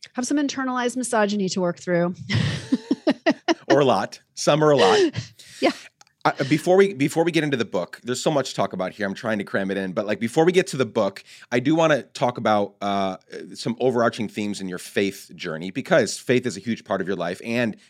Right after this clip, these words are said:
Speaker 2: it's in the book and it's in a lot of the stuff that you talk about. So in, in, before two thousand fifteen, you were part of various evangelical Christian, you know, denominations and traditions.
Speaker 1: Yeah.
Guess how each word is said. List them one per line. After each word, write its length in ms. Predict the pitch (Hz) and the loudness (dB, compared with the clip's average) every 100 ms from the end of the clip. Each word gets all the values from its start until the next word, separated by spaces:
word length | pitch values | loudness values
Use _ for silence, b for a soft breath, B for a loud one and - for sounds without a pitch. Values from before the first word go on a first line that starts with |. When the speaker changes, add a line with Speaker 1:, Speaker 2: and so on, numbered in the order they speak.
| b | b
Speaker 2:
it's 160 | - | -8
in 120 | 117 | -4
the 40 | 113 | -4
book 300 | 95 90 - | -4 -6 -2
and 100 | 117 | -2
it's 140 | 117 | -2
in 100 | 147 | 0
a 40 | 139 | 0
lot 220 | 127 143 | 0 -2
of 60 | 143 | -4
the 80 | |
stuff 220 | 107 110 - | -4 -6 -6
that 60 | |
you 100 | 92 | -8
talk 260 | - 90 - | -8 -10 -10
about. 280 | 80 80 - B B B B | -12 -14 -16 B B B B
So 180 | - 139 | 2 4
in, 120 | 131 127 | 4 2
in, 340 | 123 123 117 107 _ _ _ _ _ _ _ - | -2 0 -2 -4 _ _ _ _ _ _ _ -12
before 280 | 113 113 156 | -8 0 0
two 140 | 156 131 | 2 2
thousand 320 | 104 104 98 | 2 0 -4
fifteen, 460 | 110 - 104 98 92 | -6 -6 -6 -6 -8
you 240 | 92 107 | -6 -4
were 300 | 98 101 98 | -2 0 0
part 280 | - 104 95 | -2 -2 0
of 220 | 95 87 - | -2 -6 -14
various 760 | 101 120 120 117 101 85 - - | -4 0 2 2 0 -4 -6 -8
evangelical 1080 | 113 101 98 92 95 92 95 - 98 90 85 B B B | -6 -4 -4 -4 -4 -4 -6 -6 -6 -4 -8 B B B
Christian, 680 | - 120 - - 110 95 92 | -6 -4 -4 -6 -6 -6 -8
you 100 | 107 | -6
know, 160 | 95 90 | -4 -2
denominations 840 | - 101 98 95 92 95 - 90 | -4 -4 -4 -4 -4 -6 -6 -10
and 100 | 92 | -12
traditions. 640 | - 98 131 - - 147 | -8 -2 -2 -2 -4 -4
Speaker 1:
Yeah. 60 | 135 | -6